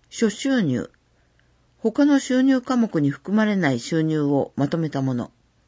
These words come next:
延滞金、預金利子、宝くじ収益金など。地方消費税交付金、消費税のうち地方に配分されるお金。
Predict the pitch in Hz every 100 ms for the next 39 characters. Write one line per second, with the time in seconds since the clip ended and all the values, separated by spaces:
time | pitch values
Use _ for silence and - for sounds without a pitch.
0 | _ _ _ _ - 208 233 220 214 202
1 | 160 165 - _ _ _ 196 202 - 247
2 | 233 220 - - - _ _ - 180 -
3 | 240 240 214 131 113 170 160 151 - -
4 | 135 135 135 131 - - _ _ _ _
5 | _ _ _ _ _ _ _ _ _ _
6 | _ _ _ - 220 247 269 269 254 254
7 | - 226 170 139 - - 170 165 - -
8 | 127 - _ _ _ _ _ _ _ _
9 | _ _ _ - - 269 285 - 220 185
10 | 160 143 139 - 120 - _ _ _ -
11 | 233 240 285 254 175 160 175 180 190 180
12 | 175 165 147 143 - 127 139 123 117